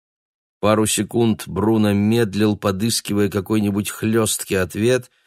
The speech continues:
но так ничего и не сочинив, вышел из кабинета.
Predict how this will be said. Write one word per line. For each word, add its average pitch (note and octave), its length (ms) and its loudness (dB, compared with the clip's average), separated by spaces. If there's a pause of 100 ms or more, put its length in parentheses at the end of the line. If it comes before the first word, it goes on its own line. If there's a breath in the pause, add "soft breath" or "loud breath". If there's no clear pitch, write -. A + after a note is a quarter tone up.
(200)
но G2 120 2
так A2+ 280 0
ничего G#2 420 0
и G2+ 60 2
не F#2+ 100 2
сочинив, G2 680 -2
вышел F#2+ 420 0
из - 140 -2
кабинета. F2 600 -2